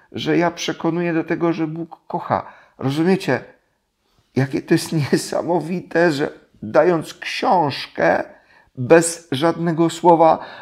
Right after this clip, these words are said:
zastanawiałem się ostatnio, czy nie zakleić sobie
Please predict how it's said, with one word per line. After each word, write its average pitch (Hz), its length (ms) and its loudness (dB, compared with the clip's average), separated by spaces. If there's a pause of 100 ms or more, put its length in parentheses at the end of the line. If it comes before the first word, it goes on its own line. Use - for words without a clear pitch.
zastanawiałem 156 680 0
się 165 120 -4
ostatnio, 160 360 -4
czy 156 160 -8
nie 160 140 0
zakleić 165 420 -2
sobie 160 400 0